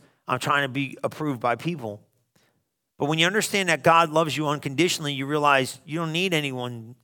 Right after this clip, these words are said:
else's approval except God's. And when you know that God loves you and that you're forgiven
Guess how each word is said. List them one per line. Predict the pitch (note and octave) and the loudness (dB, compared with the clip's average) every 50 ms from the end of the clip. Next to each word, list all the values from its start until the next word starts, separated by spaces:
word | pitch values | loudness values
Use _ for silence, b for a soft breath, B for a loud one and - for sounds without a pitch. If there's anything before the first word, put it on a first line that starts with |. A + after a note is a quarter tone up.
| _ _ | _ _
else's | - C#3+ D#3 D#3+ D#3 - - B2 A2 F#2+ - - - | -2 -2 -2 -2 -4 -6 -8 -8 -8 -8 -12 -14 -12
approval | - - - - C3 B2+ A2+ A#2+ B2+ | -12 -10 -6 -4 -4 -4 -2 -4 -6
except | B2 - - C#3 A2+ - | -4 -4 -4 -6 -2 2
God's. | - C#3 C3+ A#2 G#2 G#2 - - - - _ _ _ _ _ _ _ b b b b b b _ _ _ _ _ _ _ _ _ _ - | 2 4 4 4 2 0 -2 -6 -16 -20 _ _ _ _ _ _ _ b b b b b b _ _ _ _ _ _ _ _ _ _ -8
And | A#2+ A#2+ | -6 -4
when | B2+ C3 | -4 -2
you | C3 | 2
know | C#3 D#3 E3 E3+ | 6 6 8 8
that | E3 E3 D#3+ | 8 6 6
God | C3 F3+ F3+ F3+ F#3 E3+ | 8 10 10 10 8 6
loves | D3 C3 B2+ B2 A#2 G2+ G#2+ | 4 2 0 0 -2 -4 -4
you | A2 A2 G#2 - - _ _ _ _ _ _ _ _ _ _ _ _ _ _ _ _ _ - | -4 -4 -4 -6 -12 _ _ _ _ _ _ _ _ _ _ _ _ _ _ _ _ _ -8
and | - A#2+ | -4 -2
that | B2+ C3+ | 0 0
you're | B2 C#3 C#3+ C#3+ | 2 2 2 2
forgiven | - - D3 C3 C3 D#3 D#3 D3 E3 E3+ E3 D#3+ - - | 0 -2 -2 2 2 2 4 4 2 0 -2 -6 -12 -18